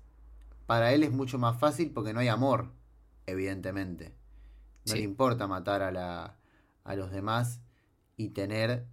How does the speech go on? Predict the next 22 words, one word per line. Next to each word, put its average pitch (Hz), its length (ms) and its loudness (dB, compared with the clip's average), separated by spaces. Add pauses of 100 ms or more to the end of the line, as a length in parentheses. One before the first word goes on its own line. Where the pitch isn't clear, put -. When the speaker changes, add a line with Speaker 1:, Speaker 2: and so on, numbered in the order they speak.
Speaker 1:
eh, 92 400 -8 (140)
riqueza. 98 720 -4 (480)
Ahora, 104 340 2
cuando 101 300 -2
el 101 140 -2
paso 131 320 0
final 120 340 2
para 95 140 -2
tener 104 180 -2
esa 113 200 -2
riqueza 104 760 -4
es 98 140 -10
matar 101 640 0 (800)
a 87 120 -8
la 95 100 -6
mujer 110 420 -4
que 117 100 -2
amás, 120 460 2 (160)
ahí 104 220 0
se 120 160 -2
le 107 120 0
complica 98 1040 -4